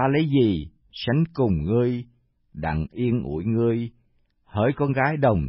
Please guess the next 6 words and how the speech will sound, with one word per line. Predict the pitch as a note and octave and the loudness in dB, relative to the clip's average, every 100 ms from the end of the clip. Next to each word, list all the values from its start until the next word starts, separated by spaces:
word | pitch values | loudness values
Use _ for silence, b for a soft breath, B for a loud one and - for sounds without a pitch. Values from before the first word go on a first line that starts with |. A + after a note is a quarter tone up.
| - | -2
trinh | B2 A#2+ B2 - | 0 2 0 -2
Siôn, | A#2+ A#2+ A#2 A#2 A#2 - _ _ _ _ _ | -2 0 2 0 -2 -6 _ _ _ _ _
sự | - - B2+ A2+ G#2 - | -16 -2 2 2 0 -2
phá | D3 E3 | -2 -2
hại | - D#2+ D#2+ | -2 -2 0
ngươi | A2 C3 C3 C3 | 2 2 2 -2